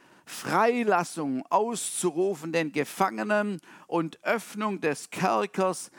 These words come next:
den Gebundenen, auszurufen das Gnadenjahr des Herrn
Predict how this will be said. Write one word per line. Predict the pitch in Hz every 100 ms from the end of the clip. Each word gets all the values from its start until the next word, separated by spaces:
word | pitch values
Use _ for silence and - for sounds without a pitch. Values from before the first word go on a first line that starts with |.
| - 160
den | 170 165
Gebundenen, | 185 208 226 202 131 120 101 95 120 _ _ _ - - - -
auszurufen | - 202 214 202 - - 170 143 220 202 185 170
das | 151 -
Gnadenjahr | - 160 185 196 190 165 143 160 170 165
des | 156 -
Herrn | 151 139 123